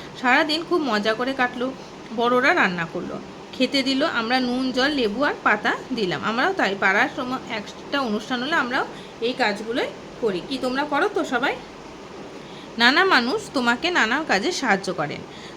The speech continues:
তখন কি বলছে? নানান মানুষ নানান কাজে সাহায্য কর-, করছে। ওমর বলল, "জবার ভাই চোখে ভালো করে দেখতে পায় না, ওর কি তাহলে বিশেষ সাহায্যের প্রয়োজন আছে?" দিদিমণি বললেন, আমাদের সমাজে এরকম অনেকেই আছে যারা জন্ম থেকে চোখে দেখতে পায় না,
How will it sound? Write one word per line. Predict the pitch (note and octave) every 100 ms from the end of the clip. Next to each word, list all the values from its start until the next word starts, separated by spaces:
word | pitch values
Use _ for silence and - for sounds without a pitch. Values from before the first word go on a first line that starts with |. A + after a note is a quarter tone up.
| -
তখন | A3 C#4 C#4
কি |
বলছে? | C4+ D4 F4
নানান | C4+ C#4 D#4
মানুষ | D4 C4 G4 G4+
নানান | B3 B3 C4
কাজে | B3+ C#4+
সাহায্য | C4+ A#3 G#3 G3
কর-, | F#3 E3 - -
করছে। | G#3+ - D#3 - - - - B3
ওমর | C#4 F#4
বলল, | D4 B3 G#3 D#4+ G#4 - - - G3+
"জবার | A#3+ C#4+ E4
ভাই | C#4+ C4+
চোখে | D4+ C4+ C#4+
ভালো | B3+ A#3+
করে | C4 C#4+
দেখতে | C4 F#3 -
পায় | A3+ G3
না, | F#3 B3+ F#4+ - - -
ওর | C4+ C#4
কি | D#4
তাহলে | E4 E4
বিশেষ | C#4+ C4 D#4 D4+
সাহায্যের | C4 G#3+ - C#4
প্রয়োজন | D4+ D#4 F4 A#4
আছে?" | A#4 B3+ - - - - -
দিদিমণি | A#3 B3+ E4+ F4
বললেন, | D4 C#4+ D#4
আমাদের | A#3 A#3+ C#4+
সমাজে | D4+ C4 B3 C4+
এরকম | B3+ D4
অনেকেই | A#3 G#3 A#3+ C#4+
আছে | A#3+ C4
যারা | A#3 A3 C4
জন্ম | G#3 F#3 A#3 D4+
থেকে | C4+ D4+
চোখে | D#4 A3+ B3+
দেখতে | G#3+ G3 F#3+
পায় | F3+
না, | D#3+